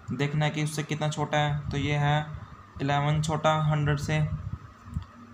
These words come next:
और ये है हमारा थर्टीन छोटा। तो इसमें आपको थोड़ा ध्यान रखना पड़ेगा।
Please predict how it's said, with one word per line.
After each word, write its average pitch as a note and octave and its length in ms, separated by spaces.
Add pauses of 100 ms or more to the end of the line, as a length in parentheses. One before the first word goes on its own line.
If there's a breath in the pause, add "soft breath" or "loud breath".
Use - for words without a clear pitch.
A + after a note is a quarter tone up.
(300)
और C#3 80
ये D3 100
है D3+ 160
हमारा C#3+ 300 (680)
थर्टीन C#3 320
छोटा। B2 240 (1600)
तो C#3+ 360 (180)
इसमें F3 320
आपको E3+ 280
थोड़ा E3 220
ध्यान D3+ 380
रखना D3 180
पड़ेगा। D3 340